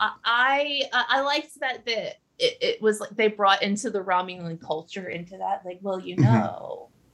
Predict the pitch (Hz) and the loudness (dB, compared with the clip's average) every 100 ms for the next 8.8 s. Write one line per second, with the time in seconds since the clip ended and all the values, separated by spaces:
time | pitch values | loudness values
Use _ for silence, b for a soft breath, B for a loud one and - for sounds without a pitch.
0 | - 220 196 196 190 190 185 180 175 - | -4 2 4 6 6 4 -4 -8 -2 6
1 | 220 240 - 180 160 165 180 202 190 175 | 6 6 2 2 2 2 -2 -4 -4 -2
2 | 202 190 185 185 190 - - - 208 233 | 0 -2 -6 -6 -2 -2 -2 -2 2 2
3 | 226 202 190 202 208 180 - - - - | 2 0 2 2 4 2 -2 -10 -14 -14
4 | - 185 175 180 - - - 202 196 202 | 0 2 2 -4 -12 -16 -4 0 2 2
5 | 185 175 180 175 170 175 175 170 - 180 | 0 -2 0 -2 -2 -6 -12 -4 2 2
6 | 175 180 180 175 180 - - - 175 175 | 4 2 4 2 -2 -6 -4 2 4 4
7 | 170 175 175 175 180 180 175 - 90 175 | 2 2 2 -2 -2 -2 -4 -8 -8 -2
8 | - 170 - - - - - - | 2 2 0 -6 -8 -6 -4 -6